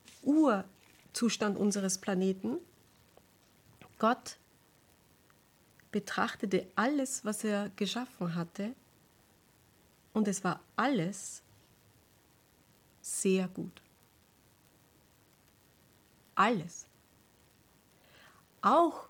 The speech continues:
der Umgang zwischen den Spezies. Die Verhaltensweisen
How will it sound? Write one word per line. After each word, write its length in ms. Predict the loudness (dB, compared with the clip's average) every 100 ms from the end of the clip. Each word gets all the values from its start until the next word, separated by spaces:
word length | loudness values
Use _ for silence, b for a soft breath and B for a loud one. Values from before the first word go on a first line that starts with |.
| _ _ 0
der 160 | 0 4
Umgang 640 | 8 8 8 6 4 2
zwischen 800 | 0 2 4 4 2 2 2 0
den 180 | 2 2
Spezies. 720 | 2 0 -4 -4 -12 -12 -14 -18 _ _ _ _ _ _ _ _ _ B B B
Die 80 | 2
Verhaltensweisen 920 | 2 2 2 2 2 2 2 2